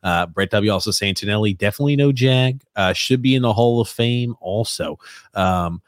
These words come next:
we got a comment here from Metal Mass three there saying, "Impressed by Beauvillier, fast and generating chances and throwing his body around." I'll tell you, he started off a little shaky at first this game, um, but he definitely did bounce back in a big way.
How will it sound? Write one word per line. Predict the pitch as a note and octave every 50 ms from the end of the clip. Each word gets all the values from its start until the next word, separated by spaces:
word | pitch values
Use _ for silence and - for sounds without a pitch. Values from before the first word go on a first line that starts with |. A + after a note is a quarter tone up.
| _ _ _ _
we | G#2+
got | G#2+ G2+
a | G2+
comment | - A#2+ A#2 A#2 A#2+ A2 G2+
here | G#2+ A2 A2+ A2+ A2+
from | G#2 - - G2+ G2 G2+ F#2+ G2 F#2
Metal | F2+ A2+ C3 C#3
Mass | C#3 C3 C3 B2+ B2 - -
three | - C#3+ D3 D3
there | C3 A#2 A2+ G#2+
saying, | - - A2+ A2 A2+
"Impressed | G#2+ F#2+ - - C3+ D#3+ E3+ -
by | - - G#3+
Beauvillier, | G#3 F3 C3+ G#2 A2 G#2 G2+ G2 G#2 G#2 G2+ -
fast | - - - A2 A#2+ C#3 D3 - -
and | C#3 A#2+
generating | G#2 - G#2 G#2+ A2 A#2 A#2 A#2 A#2 A2 G#2+
chances | G#2 - - G2 G2 G2+ - - F#2+ G2
and | F#2+ F2+
throwing | - - F#2+ F#2 F#2 F#2+ E2+
his | F#2 E2+
body | - - E2 E2 E2+ E2 D#2+
around." | D#2+ D#2+ F2 F2
I'll | G#2+ A#2+ G#2+
tell | - - A2+
you, | G2+ F2 E2
he | - A#2 C3+
started | B2+ - - A#2+ A2+ A2 G#2+
off | G2+ - -
a | - F#2+
little | F2 E2 - G2 A#2 D3
shaky | D3 - - D#3+ D#3 D3+ D3+ - - E3+ E3+ F#3+ - _ _ _ _ _ _ _ _ _
at | B2+ B2+ A#2+ -
first | - B2 B2+ B2+ - -
this | A#2+ -
game, | - - G#2 G#2+ A2 A2+ A#2 A#2 _ _ _
um, | G2 F#2+ F#2 F#2 F2 E2+ E2+ E2 D#2+ D#2+ _
but | - G2 G#2+ -
he | _ G#2 F2+
definitely | G#2+ G#2 G2+ - A2 G2
did | G#2+ G2+ E2
bounce | F#2 F#2+ F#2 F2 -
back | - F#2 E2 E2 -
in | F#2
a | F2+
big | - F#2 E2+ -
way. | - D#2+ D#2+